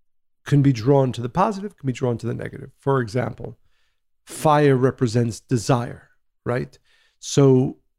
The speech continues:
a person can be awakening desire for positive things, to sharing with other people and so on. Or a person, of course, can awaken a desire for negative things. Water. Water represents, you know, the, the flow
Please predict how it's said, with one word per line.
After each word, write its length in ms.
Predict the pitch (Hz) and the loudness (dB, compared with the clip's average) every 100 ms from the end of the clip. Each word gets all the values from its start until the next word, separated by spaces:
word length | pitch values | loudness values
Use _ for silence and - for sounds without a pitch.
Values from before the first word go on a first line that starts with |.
| _ _ | _ _
a 40 | - | -6
person 460 | - 151 135 143 | 2 4 4 0
can 260 | 135 - 135 | -2 0 0
be 440 | 117 120 117 147 - _ | 2 0 -2 -6 -14 _
awakening 540 | 143 131 131 131 127 | 2 2 2 0 -2
desire 480 | 113 107 123 120 107 | -2 -2 0 -2 -4
for 160 | 104 - | -10 -14
positive 480 | - 131 139 143 143 | -10 -8 -8 -12 -14
things, 400 | - 208 147 - | -12 -12 -14 -16
to 80 | - | -16
sharing 400 | - - 147 151 | -10 -4 -4 -4
with 140 | 135 135 | -6 -8
other 140 | 139 | -8
people 280 | 139 147 147 | -8 -8 -8
and 140 | - | -10
so 220 | - - - | -8 -6 -6
on. 180 | 196 - _ _ _ - | -8 -14 _ _ _ 0
Or 100 | 165 | 2
a 40 | |
person, 280 | 151 147 147 | 2 0 -2
of 80 | 135 | -2
course, 220 | - 131 | -2 -2
can 100 | - | -2
awaken 320 | 131 127 123 | 0 0 -2
a 40 | 123 | -4
desire 360 | 117 113 123 | -6 -4 -4
for 120 | 147 214 | -2 0
negative 360 | 240 143 110 | 2 2 -2
things. 300 | - 131 135 _ _ _ _ _ _ _ _ _ _ _ _ _ _ _ _ _ | -6 -20 -20 _ _ _ _ _ _ _ _ _ _ _ _ _ _ _ _ _
Water. 480 | 135 165 165 139 - _ | 2 4 4 0 -12 _
Water 340 | 139 160 156 147 | 0 2 2 2
represents, 840 | 147 - 113 131 131 127 - - _ _ _ _ _ _ | 2 0 0 2 0 -2 -10 -16 _ _ _ _ _ _
you 160 | 156 | -4
know, 140 | 120 120 | -2 -2
the, 180 | 110 127 | -2 -2
the 160 | 143 | -4
flow 680 | 101 - 143 143 139 135 123 | -6 0 2 6 6 4 0